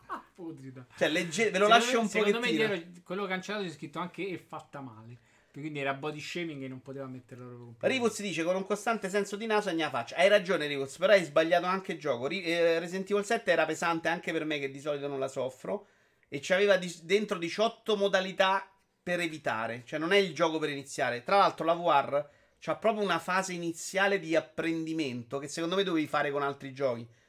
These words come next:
Speaker 2: Prendere tutto per fare Resident Evil sette è stata una cazzata.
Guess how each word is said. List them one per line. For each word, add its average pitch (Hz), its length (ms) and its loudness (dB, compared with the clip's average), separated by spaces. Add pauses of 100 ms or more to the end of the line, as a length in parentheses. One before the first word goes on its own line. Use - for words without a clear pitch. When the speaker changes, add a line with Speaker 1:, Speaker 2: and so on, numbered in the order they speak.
(120)
Speaker 2:
Prendere 202 440 4
tutto 196 320 0
per 165 120 -2
fare 185 240 0
Resident 185 320 -6
Evil 190 180 -2
sette 208 480 -2
è 160 100 -4
stata 147 220 -6
una 139 120 -2
cazzata. 113 500 -8